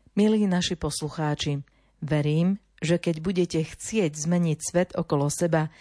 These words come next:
s Božou pomocou sa vám to podarí. Totiž takto sa vám už napríklad tridsať rokov darí meniť našu krajinu cez vysielanie Rádia Lumen. Vďaka vám,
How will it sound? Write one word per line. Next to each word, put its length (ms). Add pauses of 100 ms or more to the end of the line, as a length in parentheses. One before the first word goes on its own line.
(260)
s 160
Božou 320
pomocou 560
sa 240
vám 240
to 160
podarí. 640 (480)
Totiž 480 (400)
takto 240
sa 220
vám 240
už 180
napríklad 640 (180)
tridsať 480
rokov 320
darí 240
meniť 560
našu 320
krajinu 400
cez 240
vysielanie 640
Rádia 400
Lumen. 480 (760)
Vďaka 320
vám, 480